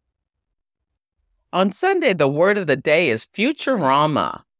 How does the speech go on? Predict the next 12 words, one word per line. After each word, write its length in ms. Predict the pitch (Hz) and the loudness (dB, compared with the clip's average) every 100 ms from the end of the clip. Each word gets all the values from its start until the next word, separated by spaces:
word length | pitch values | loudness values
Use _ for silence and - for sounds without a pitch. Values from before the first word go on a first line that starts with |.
| _ _ _ _ _ _ _ | _ _ _ _ _ _ _
We 80 | 139 | -10
start 400 | 135 - 185 202 - | -8 0 2 2 -2
the 200 | 165 151 | -4 -4
week 340 | - 170 175 - | -2 -2 -2 -2
with 240 | 151 143 - | 0 0 -2
the 120 | 117 | -2
sun 460 | - 151 170 190 - | 0 2 2 2 0
in 220 | 123 131 131 | 0 0 0
Sagittarius, 1200 | - 139 143 131 123 - 160 185 220 247 254 - 123 | 0 0 0 0 -8 -2 0 2 2 2 -2 -6 -4
this 300 | 127 120 - - | -2 -2 -6 -2
fiery, 640 | 139 143 151 160 160 156 | 2 4 2 2 0 -2
dynamic 840 | 143 110 113 120 139 151 147 135 | 0 0 0 0 2 2 0 -4